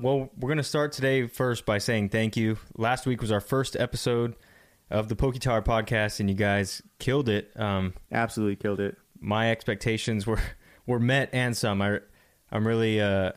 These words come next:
Speaker 1: happy that you guys checked it out, and, uh, the questions that we got, the comments that we got, uh, regarding, you know, what we're doing and all that, um, means a lot to us 'cause, you know, we're just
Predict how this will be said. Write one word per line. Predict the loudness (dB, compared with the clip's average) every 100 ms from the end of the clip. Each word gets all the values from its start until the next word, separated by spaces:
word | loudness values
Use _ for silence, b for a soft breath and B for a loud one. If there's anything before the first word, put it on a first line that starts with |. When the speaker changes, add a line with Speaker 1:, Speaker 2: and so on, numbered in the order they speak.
| _ -6
Speaker 1:
happy | -4 -2 0
that | 0 0
you | 0
guys | 0 0 -2 -8 -6
checked | -4 -2
it | 0
out, | 0 0 -2
and, | 0 0
uh, | 0 -2 -4
the | -6
questions | -4 -2 -2 -2 -2
that | -2
we | -2
got, | 0 2 0 -2 B B B B -12
the | -8
comments | -2 0 0 -2 -2
that | -2
we | -2 0
got, | 2 2 0 0
uh, | -2
regarding, | 0 0 0 0
you |
know, | 0
what | 0 0
we're | 0
doing | 0 2 2 0 -2
and | -2
all | 0 2
that, | 2 0 0
um, | -2 -2 -4 -8 _ _ _ _ _ _ _ -4
means | 0 2
a |
lot | 2 0
to | 0 0
us | 0 -2
'cause, | -2 0
you | 0
know, | 0 0
we're | -2
just | -2 -4 -6